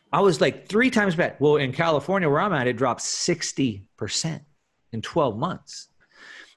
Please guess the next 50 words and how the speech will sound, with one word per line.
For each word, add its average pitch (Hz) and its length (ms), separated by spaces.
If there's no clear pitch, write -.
And 156 180
I 151 80
didn't 214 200
have, 190 500
I 151 160
had 156 180
too - 100
much 170 200
leverage. 151 420
I 127 80
thought 165 260
I 185 80
didn't 104 200
have 101 180
leverage. 110 340
I 120 100
was, 107 200
I 117 80
was 151 180
okay 180 320
for 107 180
a 95 40
three 127 240
times 120 240
the 120 80
worst 117 180
history, 160 280
but 104 260
I 120 80
was 123 140
over 131 200
leveraged 113 380
when 110 140
it - 20
dropped 104 240
sixty 110 300
percent. 139 500
I 107 100
couldn't 135 280
hold 117 280
on 120 220
to 127 60
everything, 120 540
and 110 140
I 127 120
ended 139 120
up 101 100
losing 110 320
everything. 80 640
And 95 320